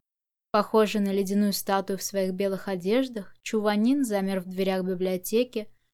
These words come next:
и с каменным лицом уставился на них. Впрочем, стоило его взгляду упасть на их сплетённые руки, и он вдруг отвёл глаза. «Шиминзин, Мо Вэйюй, как посмотрю, вы очень смелые».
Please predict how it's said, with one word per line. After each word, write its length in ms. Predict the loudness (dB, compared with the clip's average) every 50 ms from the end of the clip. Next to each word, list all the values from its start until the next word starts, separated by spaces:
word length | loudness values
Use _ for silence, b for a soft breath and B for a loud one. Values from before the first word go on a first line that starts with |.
| _ _ _
и 60 | -6
с 100 | -6 2
каменным 460 | 6 6 6 6 4 2 2 2 2
лицом 460 | 2 0 -2 0 0 2 2 2 0 -4
уставился 720 | -6 -6 -6 0 2 2 2 2 -2 -4 -6 -6 -8 -8
на 160 | -8 -6 -4
них. 380 | -4 -6 -6 -8 -12 -16 -20 _ _ _ _ _ _ _ _ _ _ _ _ _ _ _
Впрочем, 420 | _ 8 8 8 8 6 2 0 0
стоило 320 | 0 2 4 6 6 6
его 240 | 6 6 4 2 0
взгляду 460 | -2 -2 0 2 2 2 2 0 0 -2
упасть 380 | -2 0 2 2 2 2 0
на 120 | -2 -2 -2
их 80 | -4
сплетённые 720 | -6 -4 2 2 2 2 2 2 2 2 2 2 2 0 0
руки, 380 | 0 0 0 -2 -4 -4 -4
и 200 | -4 -4 0 2
он 160 | 2 2 2
вдруг 260 | 0 -2 -4 -4 -4 -4
отвёл 320 | -6 -6 0 2 2 2 4
глаза. 640 | 4 4 6 6 4 2 0 0 -2 -2 -4 -8 -14 _ _ _ _ _ _ _ _ _ _ _ _ _ _ _ _ _ _ _ _ _ _ _ _ _ _ _ _ _
«Шиминзин, 760 | 0 4 6 6 6 6 6 4 4 2 2 2 0 -2 -8 -6 -2
Мо 180 | 2 2 4 6
Вэйюй, 440 | 8 6 6 6 4 0 -2 -4
как 260 | -8 -8 -10 -12 -6 -4
посмотрю, 440 | -4 0 2 0 2 2 2 2
вы 80 | 2 2
очень 300 | 0 0 0 -2 -2 -2
смелые». 640 | 0 0 2 4 4 4 2 0 0 -2 -4 -10